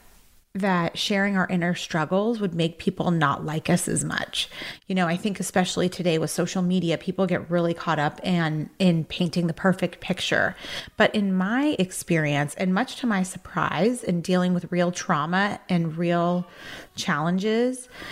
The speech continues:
it's actually the opposite. So the more you let people in, the more you show, the more chance they have to connect with you and reach for you, and the more they will love you.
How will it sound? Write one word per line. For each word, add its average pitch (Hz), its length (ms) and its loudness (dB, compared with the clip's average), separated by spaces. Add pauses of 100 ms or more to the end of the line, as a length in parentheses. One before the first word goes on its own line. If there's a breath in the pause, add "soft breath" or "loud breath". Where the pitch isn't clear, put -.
(400 loud breath)
it's 226 140 -2
actually 269 420 2
the - 140 -4
opposite. - 680 -2 (320)
So 220 400 0
the 208 100 0
more 202 280 0
you 294 180 0
let 165 300 -2
people 202 340 0
in, 170 440 0 (140)
the 196 60 0
more 170 240 2
you 208 180 0
show, 170 680 0
the 185 100 0
more 180 260 2
chance 165 400 -2
they 165 120 0
have 151 400 0
to - 160 -8
connect 151 420 0
with - 180 -2
you - 280 0
and 160 340 2
reach 190 300 2
for - 180 -2
you, - 340 0 (460 loud breath)
and 190 220 2
the 180 40 2
more 175 440 2
they 190 120 2
will 175 160 0
love 156 240 -2
you. 151 320 -2